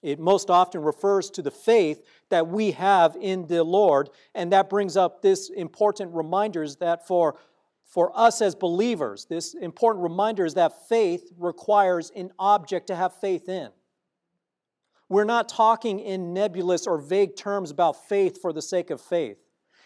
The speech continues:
And this is not a blind faith. There's a lot of people that will look at us and say, "You guys are just blind in your faith."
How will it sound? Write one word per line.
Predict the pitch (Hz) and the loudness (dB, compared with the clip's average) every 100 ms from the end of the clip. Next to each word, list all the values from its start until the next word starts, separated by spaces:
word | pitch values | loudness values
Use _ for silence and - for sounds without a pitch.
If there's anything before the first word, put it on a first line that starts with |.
| - | -6
And | 196 | -2
this | 214 254 | 0 -2
is | 254 | -2
not | 262 240 | 0 2
a | 190 | 0
blind | 135 165 196 202 175 | 0 0 0 0 -6
faith. | - 196 113 - | -4 -4 -4 -6
There's | 190 | -4
a | 247 | 0
lot | 262 240 | 2 2
of | 240 | 0
people | 240 233 | -8 -4
that | 185 175 | 0 0
will | 170 | 2
look | 190 220 | -2 -4
at | 151 | -2
us | 143 139 _ - | -2 -4 _ -14
and | 170 | -12
say, | 160 202 | -6 -4
"You | 185 214 | -2 0
guys | 202 185 | 0 0
are | 170 | -2
just | 156 170 117 | -6 -8 -8
blind | 151 175 170 | -6 -6 -6
in | 156 | -8
your | 143 | -8
faith." | 131 - 147 90 | -8 -6 -8 -8